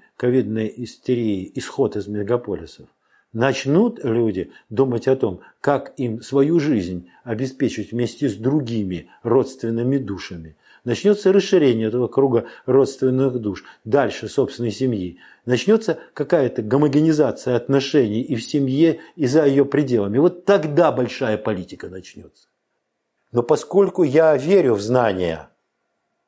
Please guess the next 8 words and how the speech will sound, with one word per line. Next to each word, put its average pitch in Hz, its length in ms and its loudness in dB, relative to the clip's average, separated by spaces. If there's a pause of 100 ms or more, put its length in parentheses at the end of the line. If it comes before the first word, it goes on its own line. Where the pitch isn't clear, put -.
(580)
как - 220 -8
средство 120 420 0
пробуждения, 110 760 -6 (1400)
и 110 100 0
есть 123 420 0
запрос 185 460 2
на 98 100 -6
них, 82 380 -16